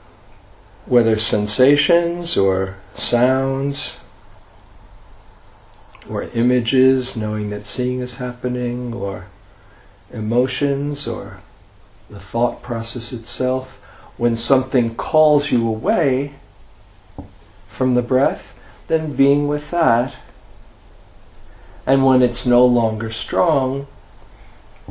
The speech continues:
coming back to the breath as a,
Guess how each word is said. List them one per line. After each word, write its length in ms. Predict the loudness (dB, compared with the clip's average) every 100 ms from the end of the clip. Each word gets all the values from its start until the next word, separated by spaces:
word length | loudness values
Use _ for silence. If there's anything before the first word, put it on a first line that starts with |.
| -18 -20 -20 -20 -20 -20 -20 -6
coming 360 | 0 2 2
back 300 | 0 0 -2
to 100 | -10
the 120 | -8 -6
breath 520 | -2 -2 -2 -6 -6
as 220 | -6 -4
a, 280 | -4 -4